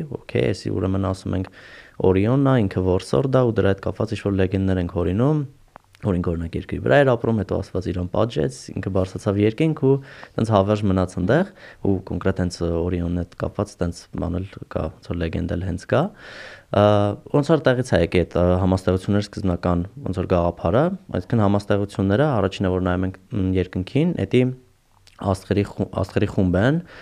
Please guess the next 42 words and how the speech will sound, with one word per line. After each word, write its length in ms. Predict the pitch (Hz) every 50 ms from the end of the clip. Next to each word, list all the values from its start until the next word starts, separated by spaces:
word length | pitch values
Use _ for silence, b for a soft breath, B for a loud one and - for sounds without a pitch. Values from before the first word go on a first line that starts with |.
| B B
ուրեմն, 220 | B - 101 104
պրոյեկտված 480 | 104 98 92 90 92 - - 123 120 -
մի 120 | 110 95
հարթության 460 | 95 90 87 - - - 101 95 95
վրա, 220 | 85 80 85 92 120 156
այդ 180 | 156 123 - -
կարևոր 320 | 85 90 92 95 95 95
է 40 | 87
նշել, 300 | 87 - - - - 147
որովհետև 480 | 127 101 95 95 98 101 98 - 104 104
երբ 160 | 101 95 -
որ 140 | - 101 104
մենք 180 | 98 95 95
ստեղից, 460 | - - - 90 87 98 98 92 - - B B B B B B B B -
ուրեմն, 360 | - 87 87 85 85 82 80
երկրից 360 | 85 82 82 - 90 87 -
նայում 240 | - 85 82 82 82
ենք, 200 | 82 82 82 -
ը, 160 | - 82 82 82 82 85 85
ուրեմն, 340 | 82 - - 85 82 85 82 85 92 - - - - - 82
երկնքին 540 | 82 87 85 85 - - 85 85 - 87 90
ու 60 | 85
տենում 300 | 82 85 82 80 82 82
ենք 160 | 82 82 82
այդ, 160 | 82 78 - 80
ը, 60 | 78 78 80 78 - - - -
աստղերի 380 | - 90 - - - 85 90
խումբը, 320 | - - 82 80 85 104 135 156 B B B B
իրանք 300 | B - 110 113 120 -
ֆիզիկ-, 340 | - - 98 98 98 - - - -
ֆիզիկապես, 800 | - - 98 92 98 - - 87 - - - 123 147 170 - -
ֆի-, 220 | - - - - - 82 80
ոնց 220 | 82 82 85 -
որ 120 | - 90 -
տարածության 560 | - 78 80 80 87 - 87 - - 82 85
մեջ 140 | 98 135 -
կարան 300 | - - 87 87 92 92
իրար 240 | 87 90 92 98 -
ընդհանրապես 460 | - - - - 90 85 - 90 90
մոտ 240 | - 85 82 - -
չլինեն, 380 | - - - - 85 101 135 127
իրարից 300 | 98 92 90 92 -